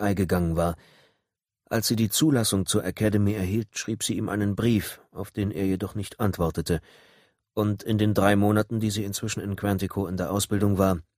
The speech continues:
hatte er keine Notiz von ihr genommen. Starling stammte aus einer Familie, in der man andere nicht um Gefallen bat oder sich aufdrängte,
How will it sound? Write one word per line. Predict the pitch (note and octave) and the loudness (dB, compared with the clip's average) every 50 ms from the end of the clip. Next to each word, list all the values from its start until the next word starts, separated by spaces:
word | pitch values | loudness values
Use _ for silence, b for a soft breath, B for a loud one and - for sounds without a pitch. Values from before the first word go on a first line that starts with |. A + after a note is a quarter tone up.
| _ _ - | _ _ -6
hatte | G2 F#2+ - F2+ | -6 -4 -4 -4
er | - F#2 F2 | -4 -4 -6
keine | - - G#2 G2 F#2 F#2 F#2+ | -2 -2 0 0 2 2 0
Notiz | F#2+ F#2+ F#2+ - G2+ - - | -2 -2 -4 -6 -6 -4 -4
von | - - D2+ - | -6 -6 -6 -6
ihr | - C#2 | -8 -8
genommen. | - C2+ C2 - - A1 - - - _ _ _ _ _ _ _ _ _ _ _ _ _ _ _ _ _ B B B B B B B B B - | -8 -8 -8 -8 -8 -10 -12 -16 -20 _ _ _ _ _ _ _ _ _ _ _ _ _ _ _ _ _ B B B B B B B B B -6
Starling | - - C3 A#2+ B2 B2+ C#3 C#3 C3 | 0 2 4 4 4 2 0 -2 -4
stammte | - - C#3 C3+ C3 - - - | -4 -4 -4 -4 -4 -4 -4 -4
aus | - A#2 - | -4 -4 -4
einer | - A#2 A2+ G#2 | -2 -2 -4 -2
Familie, | - A#2 A2 G#2+ A2 A2 A2 G#2 A2 G#2+ | -2 -2 0 2 4 4 4 2 2 0
in | - A2 G2+ | -2 -2 -2
der | G#2 G2+ G2+ | 0 0 0
man | G2+ G2 G2 - | 0 0 -2 -2
andere | - F#2+ G2 G2 F#2+ G2 F#2 F#2+ F#2+ | -2 -2 0 0 0 0 -2 -2 -2
nicht | F#2+ F#2 - - - F#2 | -2 -2 -4 -4 -6 -6
um | F#2 F2+ | -4 -4
Gefallen | F2+ F2 - - F#2+ E2+ E2 D#2+ D#2+ D2+ | -6 -6 -4 -4 -2 -2 -2 -2 -2 0
bat | D#2+ D#2+ E2 E2 - | 0 0 0 0 -2
oder | C#2 D#2 E2 D#2+ | -4 -4 -4 -6
sich | D#2 E2 D#2+ - - | -6 -8 -10 -6 -2
aufdrängte, | F2+ F2 D#2+ - - - D2+ D#2 D2+ C#2 C#2 - D#2 D2+ | -2 0 0 -2 -6 -6 -4 -4 -4 -4 -4 -4 -6 -6